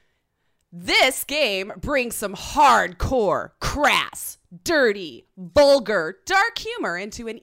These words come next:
easily offended world. Not pulling any punches and making fun of everything. Side note, this is more of a visual novel-style comic episode,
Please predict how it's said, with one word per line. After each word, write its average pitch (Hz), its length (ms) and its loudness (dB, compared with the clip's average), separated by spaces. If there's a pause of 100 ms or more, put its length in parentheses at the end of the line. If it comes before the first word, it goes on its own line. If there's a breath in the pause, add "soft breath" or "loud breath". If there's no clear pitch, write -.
easily 226 420 -8
offended 180 480 -10
world. 143 460 -14 (280)
Not 262 340 2
pulling 262 300 -4
any 208 200 -8
punches 254 640 -8 (100)
and 269 220 -10
making 311 340 -10 (140)
fun 254 180 2
of 226 60 -2
everything. 175 720 -6 (1040)
Side 143 320 -6
note, 127 200 -10
this 175 140 -12
is 233 120 -18
more 196 160 -10
of 143 40 -12
a 143 80 -8
visual 131 400 -12
novel-style 143 640 -12
comic 185 340 -12
episode, 127 400 -14